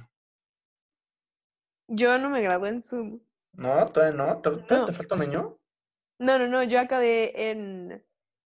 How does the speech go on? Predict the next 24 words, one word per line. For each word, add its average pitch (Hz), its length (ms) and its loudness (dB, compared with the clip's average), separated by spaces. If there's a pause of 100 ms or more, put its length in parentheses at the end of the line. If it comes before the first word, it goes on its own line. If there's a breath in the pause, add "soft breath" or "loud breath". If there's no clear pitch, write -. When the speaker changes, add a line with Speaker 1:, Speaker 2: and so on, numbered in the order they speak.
Speaker 1:
septiembre 202 760 -4
la 202 120 -4
escuela. - 360 -8 (440)
O 240 100 -4
sea, 233 100 4
hice 233 160 4
prepa 220 260 2
abierta. 208 500 -2 (540)
Speaker 2:
Ah, 135 460 2 (140)
uy, 123 320 -6
maravillosa 110 500 -6
jugada. - 500 -4 (1040 loud breath)
Speaker 1:
Sí, 220 340 0
estuvo 247 440 4
difícil, 202 760 -6
no 202 120 -8
te 220 60 -4
voy 220 100 2
a - 20 -8
mentir, 185 460 -10
porque 185 240 -10
el 180 280 -8 (580 soft breath)
condenado 240 540 2
examen 226 580 -6